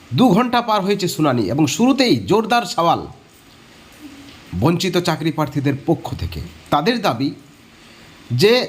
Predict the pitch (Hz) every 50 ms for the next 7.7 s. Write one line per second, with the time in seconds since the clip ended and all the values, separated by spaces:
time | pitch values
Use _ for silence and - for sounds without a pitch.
0 | - - - - - - - 123 156 170 175 170 214 196 165 - 175 165 147 156
1 | 202 190 170 165 160 165 175 175 - 175 196 175 156 156 151 156 156 127 - -
2 | 135 139 151 139 135 151 147 143 131 120 127 151 196 226 226 - - - - -
3 | - - - - - - - - - - - - - - 233 233 233 247 - 240
4 | 262 254 262 247 240 233 226 233 240 240 262 254 240 - 202 202 190 - 240 226
5 | 226 - 226 220 220 214 180 - - - - 180 196 196 170 - - 131 107 92
6 | 80 73 - - - - - - - - - - - - - - - - - -
7 | - - 233 226 233 - 269 262 240 240 240 208 135